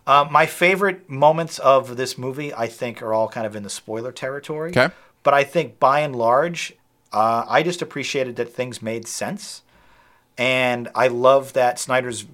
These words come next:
Speaker 1: vision, when actually fully realized, was generally, like, really entertaining.
Speaker 2: Mm-hmm.
Speaker 1: And I, I just,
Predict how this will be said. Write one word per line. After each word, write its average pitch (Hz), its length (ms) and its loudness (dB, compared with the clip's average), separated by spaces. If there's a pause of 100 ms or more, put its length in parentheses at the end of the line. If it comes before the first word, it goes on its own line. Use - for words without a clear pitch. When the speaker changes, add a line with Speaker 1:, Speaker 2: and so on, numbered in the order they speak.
(420)
Speaker 1:
vision, 117 720 -4
when 120 320 -4
actually 117 640 -4
fully 175 500 -4
realized, 110 840 -4
was 247 120 -12
generally, 247 540 -4 (420)
like, 147 340 0 (480)
really 196 400 -4
entertaining. 196 520 -6 (160)
Speaker 2:
Mm-hmm. 98 420 -2
Speaker 1:
And 151 420 2
I, 147 200 4
I 180 140 4
just, 208 280 -2